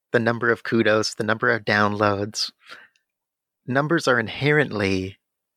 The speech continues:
they're blank. It's just like,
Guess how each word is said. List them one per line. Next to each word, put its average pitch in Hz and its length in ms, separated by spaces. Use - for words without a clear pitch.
they're 107 200
blank. - 500
It's - 140
just - 260
like, 101 160